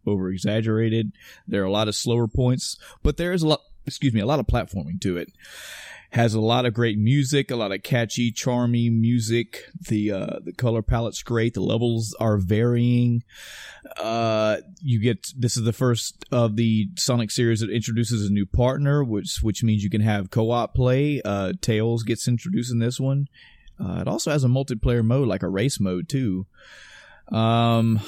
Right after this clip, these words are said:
this was also my pick of the first three Sonics. So,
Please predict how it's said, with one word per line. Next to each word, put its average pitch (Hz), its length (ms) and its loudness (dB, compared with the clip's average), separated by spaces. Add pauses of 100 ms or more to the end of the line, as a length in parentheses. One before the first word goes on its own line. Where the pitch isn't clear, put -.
(1500)
this 123 140 -2
was 113 100 0
also 123 320 4
my 107 200 0
pick 117 260 0
of 110 60 -2
the 98 60 -4
first 110 320 -2
three 104 140 -2
Sonics. 101 680 -4 (140)
So, 95 680 -2